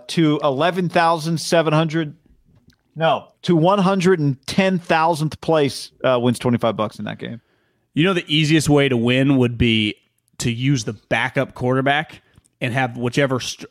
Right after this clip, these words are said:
Speaker 2: on one of the teams and have the starting quarterback go down early and have that guy throw three touchdowns. Can you imagine the separation you'd
Speaker 1: Has
Speaker 2: have
Speaker 1: that ever
Speaker 2: with
Speaker 1: happened
Speaker 2: that?
Speaker 1: in the Super Bowl?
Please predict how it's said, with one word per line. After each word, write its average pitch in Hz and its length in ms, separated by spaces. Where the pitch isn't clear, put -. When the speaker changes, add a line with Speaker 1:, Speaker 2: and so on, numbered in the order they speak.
Speaker 2:
on 123 200
one 131 120
of 135 60
the 131 80
teams 139 320
and 139 120
have 131 160
the 113 80
starting 139 360
quarterback 139 460
go 135 100
down 135 340
early 151 440
and 117 80
have 123 200
that 123 160
guy 127 160
throw 135 240
three 135 260
touchdowns. 117 560
Can 156 100
you 190 120
imagine 139 480
the 120 80
separation 127 600
you'd 131 100
Speaker 1:
Has 123 100
Speaker 2:
have 175 100
Speaker 1:
that 165 60
ever 156 100
Speaker 2:
with 156 80
Speaker 1:
happened 156 220
Speaker 2:
that? 151 40
Speaker 1:
in - 40
the 143 40
Super 151 240
Bowl? 165 200